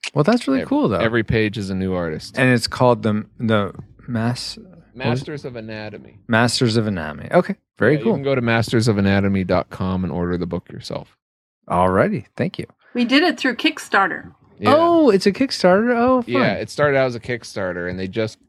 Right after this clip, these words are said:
Speaker 2: g-, were released right now.
Speaker 1: Oh, nice.
Speaker 2: So they're now available.
Speaker 1: So that's, uh, two Kickstarters that the Retro Rewind podcast has, uh, actually launched. Good job,
Speaker 3: Yeah,
Speaker 1: us.
Speaker 3: yeah.
Speaker 2: So far.
Speaker 1: So far, yes.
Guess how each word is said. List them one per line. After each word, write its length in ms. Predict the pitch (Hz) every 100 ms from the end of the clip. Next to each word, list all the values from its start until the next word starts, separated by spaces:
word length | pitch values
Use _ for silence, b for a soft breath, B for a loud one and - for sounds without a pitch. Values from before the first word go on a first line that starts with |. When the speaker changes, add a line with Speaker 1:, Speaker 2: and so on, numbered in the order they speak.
| 190
Speaker 2:
g-, 100 | 107 - 73
were 420 | - 57 60 101 95
released 480 | 98 92 87 -
right 180 | 117 85
now. 300 | 90 92 92 -
Speaker 1:
Oh, 300 | 147 175 185 180
nice. 500 | 170 185 185 87 -
Speaker 2:
So 240 | - 101
they're 160 | 98 95
now 340 | 95 101 101
available. 520 | 92 95 92 82 82 _ _
Speaker 1:
So 140 | -
that's, 340 | 143 147 117 147
uh, 180 | 127 120
two 220 | - 226 220
Kickstarters 600 | 147 107 - 98 98 90
that 320 | 101 95 -
the 100 | 101
Retro 280 | 104 98 104
Rewind 420 | 98 98 95 92
podcast 480 | - 110 95 80 -
has, 240 | 80 82 90
uh, 240 | 80 85 - _ _ _ _ _
actually 280 | 107 98 107
launched. 560 | 98 139 - - - -
Good 120 | 110
job, 220 | 110 98
Speaker 3:
Yeah, 60 | 302 359
Speaker 1:
us. 280 | 277 -
Speaker 3:
yeah. 400 | 180 226 339 - 147
Speaker 2:
So 300 | - - 120
far. 360 | 110 123 131 101 _ _ _
Speaker 1:
So 200 | - 110
far, 220 | 101 - -
yes. 240 | - _